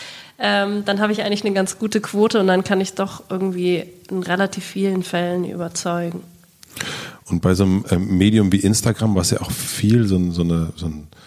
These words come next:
Speaker 2: auch so ein bisschen das Neidmedium auch ist, weil da wird viel gezeigt, was die, du zeigst ja auch viel, was du so hast und was du so anhast. Ähm, und man,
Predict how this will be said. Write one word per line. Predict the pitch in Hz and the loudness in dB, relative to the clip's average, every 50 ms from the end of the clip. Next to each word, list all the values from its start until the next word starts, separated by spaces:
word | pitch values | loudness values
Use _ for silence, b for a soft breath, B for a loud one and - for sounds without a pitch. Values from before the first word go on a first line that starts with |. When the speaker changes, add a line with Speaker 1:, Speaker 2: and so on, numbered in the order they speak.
| B B B B B B B _ | B B B B B B B _
Speaker 2:
auch | - 82 80 | -12 -10 -8
so | - 90 | -6 -6
ein | 87 | -4
bisschen | 85 - - 92 | -4 -4 -4 -4
das | 85 85 - - | -4 -4 -2 -2
Neidmedium | 85 82 82 87 101 107 - - - 90 87 87 82 85 82 80 80 85 | 0 2 4 4 4 4 2 0 0 0 2 2 2 2 2 2 2 0
auch | 82 80 - | -2 -4 -2
ist, | - 92 101 104 - | 0 0 0 0 0
weil | - 87 | 0 0
da | 85 82 | 2 0
wird | 85 82 | 0 -2
viel | - - - 92 87 | 0 0 2 2 4
gezeigt, | 92 90 - - 92 98 104 104 92 92 | 2 2 0 0 0 2 2 2 0 0
was | 92 87 - | -4 -4 -4
die, | - 92 87 87 85 | -4 -4 -4 -2 0
du | - 98 | 0 0
zeigst | 90 - - 95 87 - - | 2 2 0 -2 0 0 0
ja | 95 80 | 0 0
auch | 87 - - | 0 -2 -2
viel, | - - 110 110 107 | 0 4 4 6 6
was | 95 95 90 - | 6 4 2 0
du | - 101 | 0 0
so | 90 92 87 | 2 2 2
hast | 90 107 110 107 - - | 2 0 0 0 -2 -2
und | 92 | -2
was | 92 92 92 | -2 -2 -2
du | - 92 | -2 -2
so | 87 92 | -2 -2
anhast. | 87 92 92 104 107 107 B B B B B B B B B B B B _ - | 0 0 0 2 0 0 B B B B B B B B B B B B _ 2
Ähm, | 90 87 87 90 87 90 90 87 87 87 95 101 - - | 4 4 4 4 4 4 4 4 4 2 0 -2 -4 -6
und | - 90 87 85 85 82 - - - | -2 -2 0 0 -2 -4 -6 -8 -8
man, | 92 92 | -8 -8